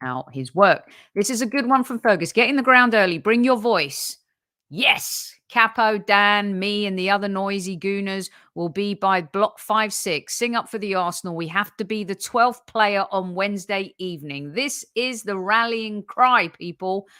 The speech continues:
It is not over till the fat referee blows the whistle. There is still plenty of football to be played. We feel hard done by. We feel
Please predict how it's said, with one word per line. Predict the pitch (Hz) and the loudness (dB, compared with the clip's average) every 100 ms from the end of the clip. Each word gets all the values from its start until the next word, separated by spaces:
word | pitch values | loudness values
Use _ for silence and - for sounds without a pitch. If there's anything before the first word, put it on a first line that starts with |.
| - _ - | -20 _ -6
It | 208 | -4
is | 208 190 | -2 0
not | 233 262 233 | 2 4 4
over | 240 233 233 | 4 2 -2
till | 233 196 | -2 -2
the | 180 | -4
fat | - 302 - | 2 2 2
referee | 233 220 208 185 175 | -4 -4 -6 -6 -4
blows | 170 165 151 | -2 -2 -2
the | 147 | -6
whistle. | 156 208 - 202 185 | -4 -4 -4 -4 -2
There | 180 | -4
is | 175 | -6
still | - 185 | -8 -10
plenty | 156 - 202 208 233 262 277 254 - 254 | -10 -4 0 4 2 2 -4 -6 -6 -6
of | 247 | -6
football | - 254 - 214 196 | -6 -8 -4 -6 -6
to | 196 | -8
be | 180 165 | -12 -14
played. | - 175 170 175 - - _ - | -4 0 0 -2 -8 -20 _ -8
We | 185 196 | -6 -6
feel | - - 202 196 | -10 -6 -4 -2
hard | 196 190 175 - | 2 2 2 0
done | 175 165 | 0 0
by. | 143 135 | -6 -6
We | 139 160 | -6 -10
feel | - 175 151 | -10 -12 -10